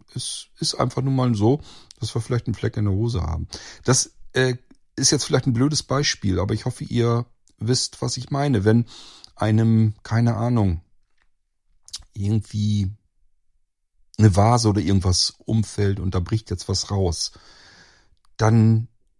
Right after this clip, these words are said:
kann das ganz, ganz schlimm sein und einen ganz fürchterlichen Tag einläuten, weil das vielleicht eine Vase ist, mit dem, wo man irgendwelche Erinnerungen dran hatte. Und, äh, wo ich mir dann einfach sagen würde, „Ja, ist jetzt ärgerlich,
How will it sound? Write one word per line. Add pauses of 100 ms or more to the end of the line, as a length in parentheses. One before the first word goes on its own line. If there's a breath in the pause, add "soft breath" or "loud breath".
(320)
kann
das
ganz,
ganz
schlimm
sein
und
einen
ganz
fürchterlichen
Tag
einläuten,
weil
das
vielleicht
eine
Vase
ist,
mit
dem,
wo
man
irgendwelche (180)
Erinnerungen
dran
hatte. (800 loud breath)
Und,
äh,
wo
ich
mir
dann
einfach
sagen
würde,
„Ja, (160)
ist
jetzt
ärgerlich,